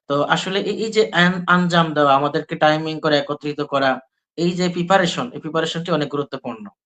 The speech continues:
রমাদান করিম আসার আগে আগে আমাদের প্রিপারেশন নেওয়ার উচিত ছিল, এমনকি এখনো প্রিপারেশন নেওয়ার সময় আছে। যদি আমরা প্রিপারেশন বিহীন অবস্থায় রমাদান করিম কাটাতে চাই, ইচ্ছা ক-, আহ, আমাদের ইচ্ছা শক্তিকে অন্যভাবে ব্যয় করি,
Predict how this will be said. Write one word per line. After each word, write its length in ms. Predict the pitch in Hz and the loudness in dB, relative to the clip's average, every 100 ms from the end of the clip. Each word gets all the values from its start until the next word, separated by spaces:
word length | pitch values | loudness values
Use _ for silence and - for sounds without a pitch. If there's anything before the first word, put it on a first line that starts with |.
| _ _ _ _ _ - | _ _ _ _ _ -4
রমাদান 420 | 135 156 170 220 | 2 4 4 2
করিম 260 | 214 202 202 | 2 2 2
আসার 240 | 175 190 | 2 4
আগে 260 | 180 170 180 | 4 4 4
আগে 180 | 175 190 | 2 0
আমাদের 280 | 165 156 156 | -2 -2 -4
প্রিপারেশন 520 | 156 151 147 165 156 | -2 0 0 -2 -2
নেওয়ার 300 | 147 143 143 - | 0 2 0 -4
উচিত 260 | 139 - - | -14 -14 -12
ছিল, 340 | - 151 175 175 _ _ _ | -4 -2 -2 -6 _ _ _
এমনকি 380 | 156 160 185 180 | 2 2 2 -2
এখনো 380 | 151 170 202 208 | -2 -2 0 -2
প্রিপারেশন 480 | 190 170 165 160 165 | 0 0 0 0 -2
নেওয়ার 240 | 156 147 | 0 0
সময় 380 | 143 - 143 139 | -2 -6 -6 -4
আছে। 320 | 127 - 160 - _ _ _ | -4 -6 -10 -12 _ _ _
যদি 120 | 147 160 | -4 0
আমরা 180 | 160 | 2
প্রিপারেশন 560 | 160 170 180 180 202 196 | 0 0 0 0 -2 -4
বিহীন 300 | 170 175 196 | -4 -2 -2
অবস্থায় 380 | 170 165 170 165 | -2 -4 -2 0
রমাদান 360 | 151 143 147 | 0 -2 -4
করিম 300 | 147 143 147 | -2 -2 -2
কাটাতে 420 | 147 139 139 139 147 | -2 -4 -4 -8 -4
চাই, 340 | 156 170 175 _ _ _ - | -2 -2 -4 _ _ _ -6
ইচ্ছা 440 | 131 147 - 170 | -4 -4 -2 -2
ক-, 120 | 165 160 | 0 2
আহ, 520 | 139 131 135 131 131 | 0 2 2 0 -2
আমাদের 340 | 139 147 151 | -2 -2 0
ইচ্ছা 240 | 147 - 165 | -2 -2 -4
শক্তিকে 440 | 165 170 160 151 | -4 -4 -4 0
অন্যভাবে 480 | 147 156 165 156 151 | 0 0 0 0 0
ব্যয় 180 | 143 139 | 0 -2
করি, 300 | 135 139 | -2 -6